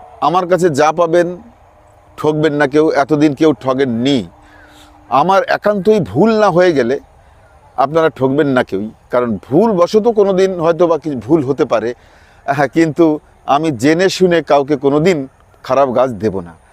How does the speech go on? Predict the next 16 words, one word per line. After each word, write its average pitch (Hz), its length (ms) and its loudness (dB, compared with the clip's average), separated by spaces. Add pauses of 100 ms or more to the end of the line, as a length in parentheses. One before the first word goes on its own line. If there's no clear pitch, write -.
(500)
তো 139 420 2
আমি 180 200 0
দিও 160 320 2
না। 98 200 -6
এটা 156 260 2
আমার 180 160 0
ছোটোবেলা 151 480 2
থেকে 147 260 -4
চরিত্র, 147 540 0 (100)
আমি 135 360 -2 (140)
কারোর 135 280 0
সাথে 139 420 2 (340)
উল্টোপাল্টা 131 580 0
কথাও 165 320 -2
বলি 208 220 2
না, 226 240 0